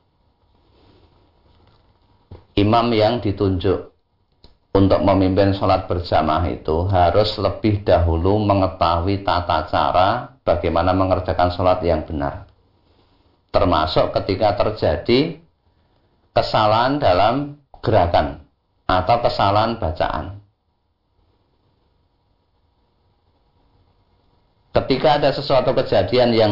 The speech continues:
di luar kebiasaan, ini bisa menyikapi dengan baik. Maka imam itu dipilih, ya umul qauma aqra'uhum li kitabillah. Mengimami suatu kaum, yang mengimami suatu kaum adalah orang yang paling baik.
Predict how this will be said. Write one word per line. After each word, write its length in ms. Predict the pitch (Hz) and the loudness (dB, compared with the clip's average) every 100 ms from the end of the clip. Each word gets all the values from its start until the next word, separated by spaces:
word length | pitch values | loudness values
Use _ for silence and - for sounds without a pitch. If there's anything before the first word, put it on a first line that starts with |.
| 101 | 0
di 160 | 107 107 | -2 0
luar 320 | 117 123 110 | 2 2 0
kebiasaan, 960 | 110 113 95 87 - - 80 87 101 - | -2 0 0 0 -4 -4 -4 -6 -8 -2
ini 160 | 131 143 | 0 0
bisa 320 | 107 - 113 | -2 0 0
menyikapi 560 | 113 117 110 110 107 131 | 2 -2 0 0 0 -2
dengan 320 | 101 90 85 | 0 0 -2
baik. 400 | 82 73 73 - _ _ _ _ | -2 -4 -4 -12 _ _ _ _
Maka 480 | 95 90 - 123 - 110 | 0 2 2 0 0 -2
imam 240 | 107 95 87 | 0 0 -2
itu 160 | 90 101 | -2 -4
dipilih, 640 | 87 - 76 82 131 - - - - - | -4 -6 -4 0 0 -2 -10 -20 -14 -2
ya 320 | 98 92 - | 2 2 0
umul 480 | 110 107 104 92 82 | -2 0 2 0 0
qauma 480 | 110 123 127 135 131 | 2 2 2 2 0
aqra'uhum 1120 | 92 104 - 95 98 98 104 110 135 180 180 _ _ _ - - | 0 -2 0 0 2 2 0 0 0 -2 -8 _ _ _ -20 -2
li 240 | 87 90 90 | 0 2 0
kitabillah. 800 | 87 92 87 - - - 87 - - _ _ _ _ _ _ _ _ _ _ _ _ _ _ _ _ _ _ _ _ _ _ _ _ | -2 0 0 -2 -8 -8 -10 -14 -20 _ _ _ _ _ _ _ _ _ _ _ _ _ _ _ _ _ _ _ _ _ _ _ _
Mengimami 560 | 104 120 127 131 127 139 | 2 2 2 2 2 2
suatu 400 | 135 127 123 120 | 2 0 0 0
kaum, 480 | 117 104 95 87 90 | 0 2 0 -2 -2
yang 320 | 92 107 107 | 2 2 2
mengimami 560 | 110 104 104 120 135 131 | 0 0 0 2 0 0
suatu 400 | 120 104 101 95 | 0 0 0 -2
kaum 400 | 85 80 117 98 | 0 2 2 0
adalah 320 | 104 104 - | 0 0 0
orang 360 | 107 117 135 127 | 0 2 2 2
yang 320 | 113 113 113 | 2 0 0
paling 400 | 107 110 120 120 | 0 0 0 -2
baik. 560 | 104 85 104 107 - | 2 2 2 0 -6